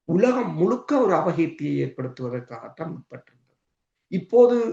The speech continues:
கொ-, சொல்லப்பட்ட இந்த விடயமும் வந்து, இப்போது உங்களுக்கு தெரியும், தமிழர் தரப்பை பொறுத்தவரையில் இ-, முன்னையதை விட இப்போது ஓரளவு அடுத்தடுத்த தலைமுறை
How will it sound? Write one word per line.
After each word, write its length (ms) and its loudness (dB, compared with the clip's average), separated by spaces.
கொ-, 240 -2
சொல்லப்பட்ட 600 0
இந்த 240 -2
விடயமும் 640 0
வந்து, 360 -10
இப்போது 400 4
உங்களுக்கு 380 2
தெரியும், 400 -2
தமிழர் 400 0
தரப்பை 440 -2
பொறுத்தவரையில் 760 -2
இ-, 220 -4
முன்னையதை 920 0
விட 160 0
இப்போது 440 0
ஓரளவு 500 2
அடுத்தடுத்த 640 -2
தலைமுறை 640 0